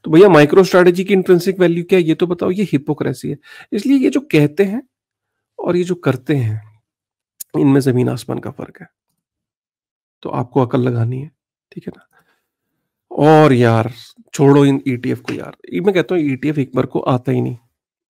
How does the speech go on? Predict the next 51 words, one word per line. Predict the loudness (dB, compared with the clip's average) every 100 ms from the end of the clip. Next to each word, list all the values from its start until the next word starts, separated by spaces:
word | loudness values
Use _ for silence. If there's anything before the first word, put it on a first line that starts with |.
| _ _
छोड़ | _ _ 0 0
दो | 0
ना। | -4
ईटीएफ़, | -8 -8 -4 -4 -4 _ -20 -20 -10
ईटीएफ़ | -8 -4 -4 -2
तो | -2
एक | -2 0
तरीके | -2 -2 -8
का | -8
ये | -6 -6
कह | -4
लो | -2
ना | -2 -4
कि | -4
भाई, | -4 -6 -12 _ _ _ -6
अ, | -2 -2 -4 -10 _ _ _ _ _ _ -12
जैसे | -8 -6 -4
कि |
अचानक | -2 -2 -2 -2
कोई | -2
वरदान | 0 0 0 0
मिल | 0 -2
जाता | -4 -4 -4
है, |
वो | -2
आ | -2
गया। | -2 -8 -10 _ _ _ _ _ -2
अगर | 4 4
ईटीएफ़ | 4 0
नहीं | 0 -2 0
भी | 0
होता, | 0 -2 -6 -6 _ _ -12
तो | -10
ये | -4 2 4
है | 4 0
आपके | -2 0 0
लिए | 0
सबसे | -2 -4 -4
इंपॉर्टेंट | -4 -2 -2 -2 -2 0 0
मेट्रिक, | 0 -2 -2
जिस, | -2 -4 0
जो | 2
दो | 4
हज़ार | 2 0
चौबीस | 0 -2 -2
का | -6
सब | -2 0
इंतजार | 0 2 2 2
कर | 2 0
रहे |
हैं। | -2